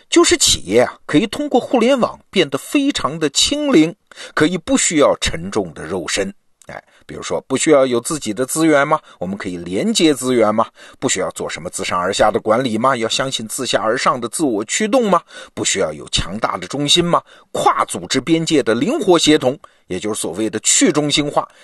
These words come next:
也是一种很好的协作方式吗？哎，过去我们的节目里啊，我自己就讲过很多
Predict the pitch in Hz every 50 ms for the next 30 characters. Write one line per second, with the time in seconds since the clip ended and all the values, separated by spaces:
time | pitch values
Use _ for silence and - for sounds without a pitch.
0 | - - 135 156 185 202 208 - 330 302 311 262 226 196 180 - 196 214 - 185
1 | 151 151 160 156 - 175 175 175 196 180 160 - 165 190 202 185 190 190 175 170
2 | 170 _ _ _ _ _ _ _ _ - - - _ _ _ _ _ _ _ -
3 | 170 156 147 - - 151 127 107 92 87 101 113 131 123 120 107 104 113 113 104
4 | 85 69 - 87 87 - - 95 95 - - - 180 151 - - - 117 113 -
5 | - - - - 85 - - - - - 90 87 -